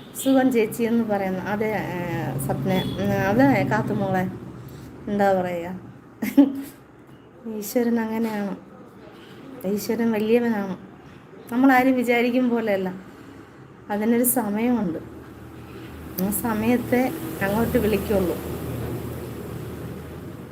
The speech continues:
ആരെത്ര നോക്കിയാലും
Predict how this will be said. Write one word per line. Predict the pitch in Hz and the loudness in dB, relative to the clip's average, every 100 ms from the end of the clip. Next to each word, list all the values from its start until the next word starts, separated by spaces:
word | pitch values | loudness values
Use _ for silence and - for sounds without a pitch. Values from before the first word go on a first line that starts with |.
| - - - - - - - - - - - - - - - - - - - - - - - - - - - - | -14 -14 -12 -14 -14 -14 -8 -8 -8 -10 -14 -18 -14 -14 -14 -18 -20 -18 -18 -18 -16 -16 -16 -16 -16 -16 -16 -4
ആരെത്ര | 202 226 240 247 254 | 0 2 2 4 4
നോക്കിയാലും | 233 208 214 233 214 220 240 | 4 0 2 2 2 0 -4